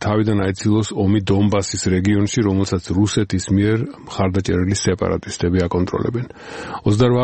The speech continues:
აპრილს გამართულ კონფერენციაზე უკრაინის პრემიერ-მინისტრმა არსენი იაცენიუკმა თქვა, რომ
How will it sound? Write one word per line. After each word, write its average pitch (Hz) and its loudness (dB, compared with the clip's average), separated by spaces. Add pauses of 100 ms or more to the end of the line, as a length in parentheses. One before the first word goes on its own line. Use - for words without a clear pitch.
აპრილს 127 2
გამართულ 120 2
კონფერენციაზე 117 2
უკრაინის 107 2
პრემიერ-მინისტრმა 110 2 (180)
არსენი 104 2 (100)
იაცენიუკმა 113 2
თქვა, - 0
რომ 139 2